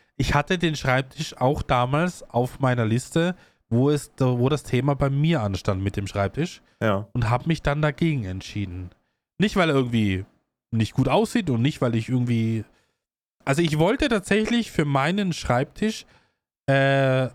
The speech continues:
Speaker 1: eine neutrale Form und keine Spielereien haben, wenn du weißt, was ich meine.
Speaker 2: Ja.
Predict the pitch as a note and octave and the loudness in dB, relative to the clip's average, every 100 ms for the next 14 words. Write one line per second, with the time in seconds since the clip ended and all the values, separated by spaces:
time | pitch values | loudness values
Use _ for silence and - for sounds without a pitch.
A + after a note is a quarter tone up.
0 | _ - B2 B2 B2 A#2+ A#2+ A#2 - _ | _ -2 0 2 2 0 0 -4 -8 _
1 | _ - A#2 B2 - - A#2 C3+ C#3 B2 | _ -4 0 0 0 0 2 2 2 -2
2 | - C3+ C3+ E3 A#3 B3+ - _ B2+ B2+ | -2 0 2 0 -2 -8 -12 _ -6 -2
3 | C#3+ D3+ - B2+ A#2+ A#2 G2+ F2+ F2 E2+ | 0 0 0 0 2 2 0 -2 -2 -2
4 | G2 G2 G#2+ F#2 F#2 F#2 F#2+ C3 G#3 A2+ | 0 2 2 -2 -2 -2 0 0 0 0
5 | G#2 | 0